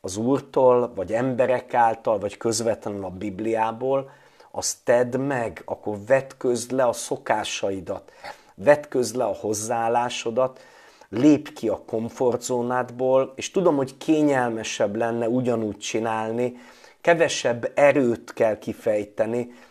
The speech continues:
de a s-, a, ha előre, azt szeretnéd, hogy előre haladjon az életed,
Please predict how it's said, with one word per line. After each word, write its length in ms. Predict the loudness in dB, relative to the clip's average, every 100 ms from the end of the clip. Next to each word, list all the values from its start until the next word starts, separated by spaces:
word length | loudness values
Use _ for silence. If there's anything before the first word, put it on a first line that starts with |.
| _
de 160 | -6 -4
a 100 | -2
s-, 180 | -6 -6
a, 220 | 0 0
ha 260 | 2 -2 0
előre, 600 | 4 6 8 8 6 2
azt 220 | 2 0 2
szeretnéd, 400 | 0 0 -2 -8
hogy 200 | -8 -2
előre 460 | 2 6 6 6 2
haladjon 580 | 2 4 4 2 -4
az 180 | -8 -4
életed, 540 | -4 0 -2 0 -4